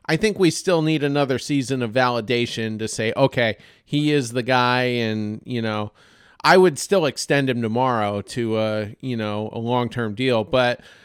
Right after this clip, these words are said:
so you get those two going, and then Bello, you know, perhaps has a, you know, maybe a, a top ten Cy Young type year, and Giolito is, is good.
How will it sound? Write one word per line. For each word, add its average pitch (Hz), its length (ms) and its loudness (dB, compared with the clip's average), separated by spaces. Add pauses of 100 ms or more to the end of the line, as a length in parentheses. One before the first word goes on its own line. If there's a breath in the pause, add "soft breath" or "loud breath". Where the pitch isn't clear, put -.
(580 soft breath)
so 170 240 4
you 160 220 -2
get 240 200 2
those 220 320 2
two 208 220 -2
going, 190 580 2
and 151 140 0
then 143 220 0
Bello, 160 1000 4
you 147 200 -2
know, 147 220 2
perhaps 143 720 2
has 139 400 0
a, 123 580 2
you - 160 -6
know, 147 240 0
maybe 139 320 0
a, 123 420 2
a 131 80 -4
top 131 500 -2
ten 127 680 -6
Cy 123 320 -2
Young 123 340 -2
type 123 380 0
year, 123 400 0 (600 soft breath)
and 117 580 0
Giolito 135 1000 4
is, - 760 -4
is 120 260 -4
good. 131 460 4